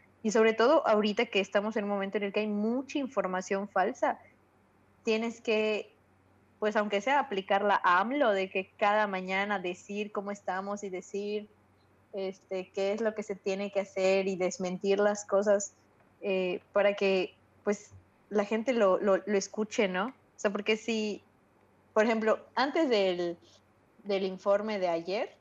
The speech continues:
¿desde cuándo no escuchábamos nada sobre medidas ni nada sobre, este, recomendaciones del gobernador? O sea, nada. Y en, y en el intermedio, pues,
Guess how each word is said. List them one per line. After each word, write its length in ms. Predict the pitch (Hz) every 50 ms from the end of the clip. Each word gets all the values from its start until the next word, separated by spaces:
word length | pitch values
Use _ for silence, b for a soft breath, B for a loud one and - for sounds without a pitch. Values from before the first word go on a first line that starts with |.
| - - _ _ _ _
¿desde 360 | - 185 196 196 208 202 190 196
cuándo 280 | - 214 214 226 233 233
no 100 | 220 214
escuchábamos 680 | 214 - 233 208 - 226 202 202 202 196 190 190 - 202
nada 280 | 190 185 185 185 196
sobre 240 | 196 - 190 185 180
medidas 640 | 175 175 170 170 180 180 180 170 180 175 175 175 - 185
ni 120 | 180 175
nada 360 | 175 180 180 180 185 180 185
sobre, 560 | 185 - 185 170 170 170 170 165 170 165 170 - _ _ _ _ _ _ _ _ -
este, 480 | - 196 180 175 180 - - - 190 180
recomendaciones 720 | 175 180 175 196 185 185 180 175 180 - - 185 190 190
del 100 | 185 180
gobernador? 720 | 175 180 170 175 170 175 170 170 170 175 180 180 170 - - _ _ -
O 100 | 196 196
sea, 360 | - 180 175 170 170 170 - _ _ _ _ -
nada. 340 | 196 185 190 190 190 190 - 196
Y 160 | 196 190 185
en, 220 | 185 180 180 170 -
y 120 | 190 190
en 120 | 190 185 185
el 120 | 185 180 180
intermedio, 840 | 175 180 180 170 - 180 175 180 185 190 214 262 330 311 214 190
pues, 180 | - 185 180